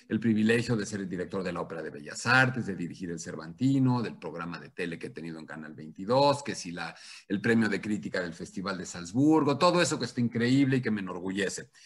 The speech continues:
Pero de alguna manera, toda mi aproximación a la ópera era un poco sangrona, era un poco payasa, era un poco de, "Ay, la ópera, y todos los que sabemos de ópera somos seres superiores, y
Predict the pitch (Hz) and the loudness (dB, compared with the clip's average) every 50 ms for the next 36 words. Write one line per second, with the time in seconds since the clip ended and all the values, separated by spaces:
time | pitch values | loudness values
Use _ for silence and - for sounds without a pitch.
0 | - - - - - - 147 151 147 147 151 151 160 175 180 185 185 180 160 147 | -20 -20 -20 -16 -6 2 4 6 6 6 6 6 6 6 6 6 6 6 6 6
1 | 147 143 143 147 147 - - - 151 151 151 151 147 131 107 117 104 - 117 110 | 6 6 6 6 6 4 4 2 4 4 6 4 4 2 2 0 -2 2 2 2
2 | 107 107 - 127 123 127 123 120 117 120 117 120 123 120 123 117 - 117 120 120 | 2 2 2 2 4 4 4 4 4 2 2 2 2 2 2 0 0 -2 -4 -4
3 | 113 - 123 - 120 - - 104 87 87 87 80 73 69 - - - - _ _ | -4 -6 -6 -6 -6 -4 -2 -4 -4 -4 -4 -6 -6 -8 -10 -12 -18 -20 _ _
4 | _ _ _ _ _ _ _ _ _ - 117 127 117 - 117 110 - 113 - - | _ _ _ _ _ _ _ _ _ 0 2 2 2 2 0 0 0 -2 -2 -2
5 | - - 76 - - - - - - - - - _ _ - 123 117 127 123 117 | -6 -6 -6 -6 -8 -8 -8 -8 -12 -14 -18 -20 _ _ -2 0 4 4 4 4
6 | 123 117 113 117 110 110 - 151 156 151 151 156 156 147 135 139 147 151 156 151 | 2 0 0 2 2 2 0 0 -2 -2 0 0 0 0 2 2 2 2 2 0
7 | 139 135 135 131 123 127 127 127 131 131 131 156 156 147 147 135 127 127 117 - | 0 0 0 0 2 2 2 2 2 0 0 -2 -2 0 0 -2 -2 -2 -6 -4
8 | - 120 113 113 107 - 120 120 131 123 123 120 98 110 120 117 113 - 117 107 | -4 -4 -2 -2 -4 -4 -4 -2 0 0 0 -2 -2 -2 -2 -2 -2 -2 -4 -2
9 | 104 104 101 - 120 113 113 110 110 - 117 113 113 113 - 107 90 - 101 95 | -2 -4 -4 -2 0 0 0 0 0 -2 -2 -2 -2 -2 -6 -8 -10 -8 -6 -4
10 | 101 104 107 104 92 92 90 - - 110 107 104 98 | -2 -2 -2 -2 -2 -2 -4 -4 -4 -4 -4 -4 -6